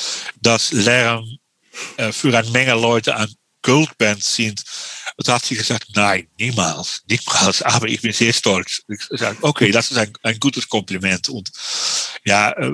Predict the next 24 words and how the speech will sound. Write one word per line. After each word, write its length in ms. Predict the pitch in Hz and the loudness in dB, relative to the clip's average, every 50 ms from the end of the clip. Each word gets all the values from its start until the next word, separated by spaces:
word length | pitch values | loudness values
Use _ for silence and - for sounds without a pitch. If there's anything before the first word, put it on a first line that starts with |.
| 185 330 302 | -4 -8 -10
wann 380 | 214 175 135 120 123 131 127 127 | -12 -6 0 2 2 2 2 2
wir 200 | 131 127 127 117 | 2 2 2 4
die, 260 | 117 120 135 - 175 | 4 2 0 2 0
äh, 300 | 151 117 117 113 113 110 | 2 2 2 2 2 2
Split 300 | - - - 156 143 - | 0 0 2 2 2 2
L 100 | 139 117 | 2 0
P, 320 | - 123 127 123 117 - | 0 0 0 2 0 0
äh, 500 | - 110 107 107 107 104 104 104 104 101 95 | 0 0 2 2 4 4 2 2 0 0 0
wann, 260 | 110 113 113 120 131 - _ _ | 0 0 -2 -2 -6 -16 _ _
wann 240 | - 107 113 107 110 | -4 -2 0 0 0
die 160 | 107 110 104 | 0 -2 -2
fertig 440 | - - 117 123 - - 135 117 - | 0 2 2 2 4 4 2 0 2
war, 280 | 104 101 98 98 95 90 | 2 4 4 4 4 2
hat 160 | 107 110 - | 0 -2 -4
es 120 | 117 - | -6 -10
uns, 520 | - 135 110 110 107 - - - - - - _ _ _ - | -10 -10 -10 -8 -6 -4 -4 -4 -4 -6 -8 _ _ _ -2
glaube 260 | - 127 110 101 107 | 0 0 0 0 -2
ich, 60 | - | -4
fünf 440 | - - - 139 143 139 131 123 117 | -6 -4 -2 -2 -2 -2 -2 0 2
Jahre 280 | 123 120 110 107 104 92 | 4 4 4 4 2 0
gedauert, 600 | 107 104 92 - 110 113 123 120 107 95 - - - - - - _ _ 127 127 202 _ - | 0 -2 0 2 2 2 2 2 0 -2 -4 -6 -8 -10 -12 -16 _ _ -20 -20 -20 _ -8
äh, 380 | 147 113 110 110 107 107 110 | -6 -2 -2 0 0 0 0
und 260 | 107 156 127 110 107 120 | -2 -4 -6 -4 0 0
dann 240 | 120 120 113 104 | 0 0 -2 -6